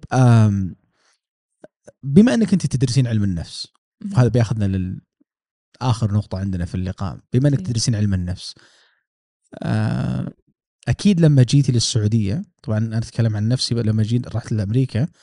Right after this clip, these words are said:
Speaker 1: حتى بريطانيا، آه، في مواقف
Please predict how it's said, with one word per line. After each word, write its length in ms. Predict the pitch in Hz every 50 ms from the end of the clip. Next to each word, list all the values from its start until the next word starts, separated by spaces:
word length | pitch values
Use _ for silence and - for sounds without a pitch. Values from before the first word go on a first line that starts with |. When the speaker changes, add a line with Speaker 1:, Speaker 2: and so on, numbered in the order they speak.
| _ _ _ _ _ _ _ _ _ _ _ - - -
Speaker 1:
حتى 180 | - - -
بريطانيا، 640 | 101 101 95 90 - - 104 98 87 85 127 165 220 - _ _ _ _ _ _ _ _ _ _ _ _ _ _ -
آه، 300 | - 104 101 92 90 90
في 420 | 87 - - - 165 170 165 156 127
مواقف 600 | 107 104 117 135 139 127 - - 92 - -